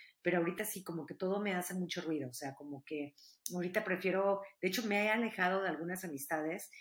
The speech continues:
eh, porque, por lo mismo, porque ahorita siento que no estoy aportando nada positivo de mí hacia ellos, entonces no se lo tomen personal. Realmente es algo que, que me estoy dando cuenta por dónde va, y es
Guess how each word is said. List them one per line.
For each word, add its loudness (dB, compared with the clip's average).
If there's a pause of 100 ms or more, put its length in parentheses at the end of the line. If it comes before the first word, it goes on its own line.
(240)
eh, 0
porque, 0
por -6
lo -2
mismo, 0
porque -4
ahorita -2
siento -4
que -4
no -4
estoy -4
aportando -2
nada -2
positivo -6
de 0
mí -2 (580)
hacia 2
ellos, 2
entonces -2
no -6
se -4
lo -4
tomen -6
personal. -6 (440)
Realmente 0
es -2
algo 0
que, 0 (240)
que 0
me 0
estoy -2
dando 0
cuenta 0 (180)
por 0
dónde 0
va, 2 (380)
y 0
es -2